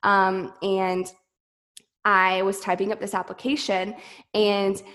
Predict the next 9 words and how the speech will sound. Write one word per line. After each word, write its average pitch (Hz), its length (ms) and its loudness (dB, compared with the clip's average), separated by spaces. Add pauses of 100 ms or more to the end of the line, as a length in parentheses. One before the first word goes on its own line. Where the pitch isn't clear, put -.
(800)
I 220 140 6
was 220 160 0
forwarding 254 460 0
it - 100 -8
to 214 80 -10
somebody 190 340 0
to - 160 -12 (100)
edit 180 240 2
it, - 300 -6